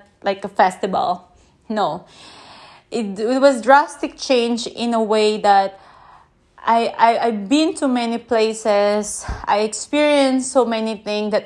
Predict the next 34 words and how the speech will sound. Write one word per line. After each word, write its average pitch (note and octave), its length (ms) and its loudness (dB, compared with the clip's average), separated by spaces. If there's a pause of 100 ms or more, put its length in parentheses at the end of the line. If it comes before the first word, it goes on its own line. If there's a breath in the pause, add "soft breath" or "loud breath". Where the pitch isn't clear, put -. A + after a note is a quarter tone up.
I G#3+ 100 0
never A3 360 0
imagined G3+ 560 -2
that G3+ 160 -6
I G3 140 -2
will F#3+ 280 -4
do. F3+ 460 -10 (1300 loud breath)
It's A3+ 200 -4
both A#3+ 400 2
bad G3+ 400 2 (180)
and G#3+ 260 -2
good. G3 380 -2 (420 loud breath)
But G#3 300 -2 (300)
like G3+ 180 -2
I G#3+ 80 0
said, G3+ 460 -2 (340 soft breath)
it's - 120 -14
all, G#3 420 -2 (320)
it's G#3+ 180 -6
all G#3 480 0
experience. F3+ 920 -6
It's G3 180 -8
all G#3 160 0
meant G3 340 -6 (200)
to F3 100 -8
experience. - 840 -10 (1900 loud breath)
Now B3+ 220 6
I A#3+ 180 6
would A#3+ 220 -4
say G3 400 -4
when G#3 180 -6
I G#3 80 -6
close C4 420 2
my G#3 300 -4